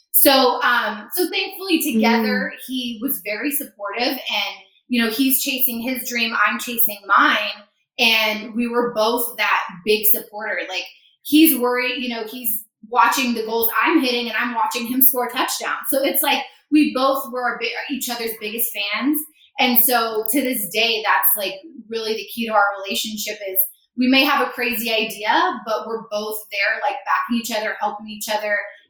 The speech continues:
Speaker 1: And together we're fighting the same fight for each other, even though we have our separate things going on.
Speaker 2: I love that. I think it's so important to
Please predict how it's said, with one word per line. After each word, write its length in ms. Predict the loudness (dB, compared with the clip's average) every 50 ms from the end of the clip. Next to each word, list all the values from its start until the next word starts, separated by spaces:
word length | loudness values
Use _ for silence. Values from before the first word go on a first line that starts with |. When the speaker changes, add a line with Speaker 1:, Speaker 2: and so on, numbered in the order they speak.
| -2 2
Speaker 1:
And 160 | 2 4 4
together 760 | 4 2 0 0 0 2 2 2 2 0 0 0 -2 -2 -6 -8 -16 -20 _ _ _ _ _ _
we're 160 | -6 -4 -2
fighting 480 | 0 2 2 2 2 2 2 0 -4 -2
the 60 | -2
same 260 | 0 0 0 -2 -6 -8 -4
fight 220 | -2 -2 -2 -2 -4 -8
for 100 | -8 -10
each 220 | -10 -6 -4 -2
other, 280 | -2 0 0 0 -2 -2 -2
even 320 | -4 -4 -4 -4 -4 -4 -4
though 240 | -2 -2 -2 -4
we 60 | -4 -6
have 160 | -2 0 0
our 120 | 0 2 0 0 0
separate 260 | 0 -2 -4 -8 -10 -10
things 280 | -12 -12 -10 -8 -10 -8
going 220 | -8 -10 -12 -12 -14
on. 220 | -14 -14 -14 -16 -16 _ _ _ _ _ _ _ _ _ _ _ _ _ _ _ _ _ _ _ _ _ _ _ -20 -20 -8 _ 4
Speaker 2:
I 120 | 4 4
love 260 | 6 6 4 4 4 4
that. 120 | 2 2
I 100 | 2 2
think 220 | 0 0 -2 -2 -2
it's 120 | -4 -4
so 400 | -4 -6 -4 0 2 4 4 4
important 680 | 4 2 2 0 0 0 0 0 -2 -6 -8 -8 -8 -8 -6
to 460 | -4 -2 -2 -2 -2 -2 -4 -8